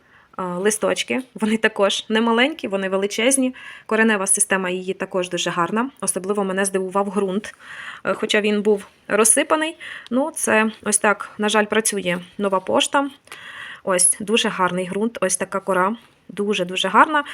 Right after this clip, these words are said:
Е, знаєте, я навіть, е, недавно,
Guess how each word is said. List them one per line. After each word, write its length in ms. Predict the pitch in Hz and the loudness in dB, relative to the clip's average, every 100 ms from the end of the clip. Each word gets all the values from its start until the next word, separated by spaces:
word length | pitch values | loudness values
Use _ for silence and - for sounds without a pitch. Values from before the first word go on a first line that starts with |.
| - - - | -14 -8 -4
Е, 100 | 190 | 0
знаєте, 340 | 208 226 220 | 2 0 0
я 340 | 185 202 196 196 - | 0 4 4 0 -8
навіть, 460 | 185 190 185 185 - 185 | 0 2 0 -6 -12 -8
е, 20 | 185 185 185 185 | -6 -4 -6 -6
недавно, 560 | - 190 202 254 202 | -2 4 6 6 2